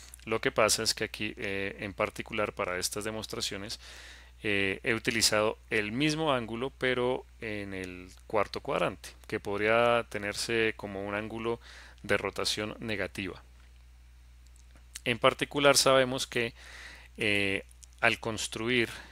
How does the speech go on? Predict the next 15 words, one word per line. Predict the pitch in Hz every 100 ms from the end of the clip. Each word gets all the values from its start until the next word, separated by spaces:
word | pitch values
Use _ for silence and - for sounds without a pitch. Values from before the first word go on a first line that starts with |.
| - - -
la | 110 101
línea | 107 135 143
trigonométrica | 143 143 143 139 120 117 117 117
que | -
representa | 107 101 - 95 - 113 104 107 110 -
a | 110 101 98 98 -
la | 107 95
fun-, | - 98
a | 104
las | 95 -
funciones | 95 - 123 -
trigonométricas | 110 101 95 101 101 - 92
del | 92 92
ángulo | 98 110 123
delta, | 127 110 - 113